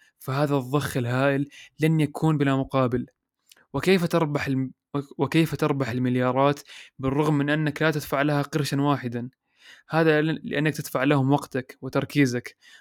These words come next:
فتمضي الساعات تتصفح هذه المواقع وتشارك بها وتستهلك المحتوى تلو الآخر، وتغذي معلنيهم فما تراه من دعايات، وشركات تعرض منتجاتها على هذه المنصات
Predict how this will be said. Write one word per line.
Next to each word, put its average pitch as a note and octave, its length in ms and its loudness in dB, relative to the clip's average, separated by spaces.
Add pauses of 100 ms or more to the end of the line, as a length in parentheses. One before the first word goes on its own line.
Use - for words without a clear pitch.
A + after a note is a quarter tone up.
فتمضي C#3 360 0
الساعات B2 640 0 (220)
تتصفح D3 520 -4
هذه C#3 220 4
المواقع B2+ 560 2 (280)
وتشارك D3 560 0
بها C3 260 0 (280)
وتستهلك D3+ 720 -2
المحتوى D3+ 480 -2
تلو D#3+ 200 -2
الآخر، D#3 520 0 (440)
وتغذي C3+ 500 2
معلنيهم C3+ 640 2 (200)
فما D3+ 180 0
تراه D#3 320 2
من C#3 140 2
دعايات، B2+ 580 0 (400)
وشركات C#3 640 0 (260)
تعرض D3+ 320 2
منتجاتها C#3 640 2
على C3 160 -2
هذه C#3 200 0
المنصات C#3 600 0